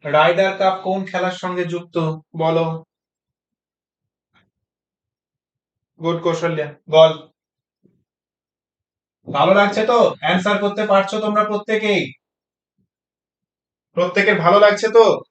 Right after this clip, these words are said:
কারণ তোমরা অ্যান্সার করলে আমারও খুব ভালো লাগে। আচ্ছা, নেক্সট বলো, ভারতবর্ষের কোন রাজ্যে বিখ্যাত হর্নবিল উৎসব পালিত হয়?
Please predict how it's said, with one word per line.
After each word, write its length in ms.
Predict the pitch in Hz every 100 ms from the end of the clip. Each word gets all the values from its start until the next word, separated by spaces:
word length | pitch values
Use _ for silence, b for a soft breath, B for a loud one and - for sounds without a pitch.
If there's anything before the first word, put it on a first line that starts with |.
| _ _ _ _ _ _
কারণ 220 | 180 196 196
তোমরা 220 | 196 208
অ্যান্সার 320 | 202 214 208
করলে 200 | 214 220
আমারও 280 | 196 220 214
খুব 160 | 226
ভালো 180 | 190 190
লাগে। 280 | 185 165 120 117 _ _ _ _ _ _ _ _ _ _ _ _ _ _ _ _ _ _ _ _ _ _ _ _ _ _ _ _ _
আচ্ছা, 540 | 180 190 190 - - -
নেক্সট 240 | 180 202 214
বলো, 320 | 208 202 - _ _ _ _ _ _ _ _ _ _ _ -
ভারতবর্ষের 800 | - 151 214 190 214 214 226 208
কোন 260 | 196 208 214
রাজ্যে 360 | 202 196 175
বিখ্যাত 640 | 147 - 170 185 - 202 202 202 196 _ -
হর্নবিল 720 | 170 196 220 208 202 196 170 165
উৎসব 480 | 170 - 196 190
পালিত 280 | 180 170 175
হয়? 300 | 165 160 143